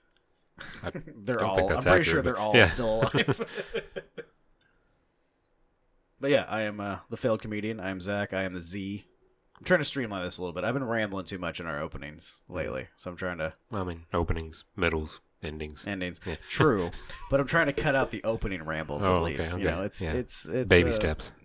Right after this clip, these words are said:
Speaker 2: it's what they taught me in A A. It's, you know, it's,
Speaker 1: Okay.
Speaker 2: it's one day at a time.
Speaker 1: Gotcha.
Speaker 2: You just gotta take it that way.
Speaker 1: All right.
Speaker 2: And, uh, you know, I, I didn't think of that anytime when I was drinking. However,
Speaker 1: Mm.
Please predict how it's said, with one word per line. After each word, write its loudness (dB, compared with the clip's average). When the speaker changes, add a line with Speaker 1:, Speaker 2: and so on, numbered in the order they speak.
Speaker 2:
it's 0
what 4
they 2
taught 0
me -6
in -4
A -2
A. 0
It's, -10
you -6
know, -2
it's, -4
Speaker 1:
Okay. -2
Speaker 2:
it's -8
one -2
day -2
at -4
a -8
time. -8
Speaker 1:
Gotcha. -2
Speaker 2:
You -6
just -8
gotta -4
take -4
it -6
that -4
way. -4
Speaker 1:
All -8
right. -10
Speaker 2:
And, -10
uh, -4
you -6
know, -2
I, 4
I 0
didn't -6
think -2
of -4
that 0
anytime -6
when -2
I -4
was -6
drinking. -2
However, -4
Speaker 1:
Mm. -6